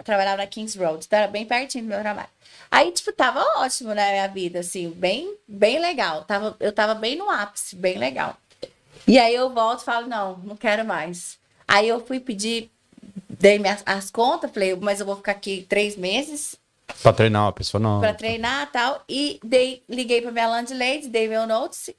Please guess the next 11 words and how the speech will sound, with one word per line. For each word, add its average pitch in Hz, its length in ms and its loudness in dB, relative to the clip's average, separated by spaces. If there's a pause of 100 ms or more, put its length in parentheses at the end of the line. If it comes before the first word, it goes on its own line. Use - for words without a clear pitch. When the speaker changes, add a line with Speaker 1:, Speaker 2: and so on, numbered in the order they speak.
(160)
Speaker 1:
falei 220 340 4
pra 220 180 0
ela 208 260 0
que 202 380 -10
eu 196 140 0
ia 208 80 -4
embora. 226 400 2
Aí 240 240 -6
eu 247 120 -4
ia 254 140 -4
ficar 247 520 -2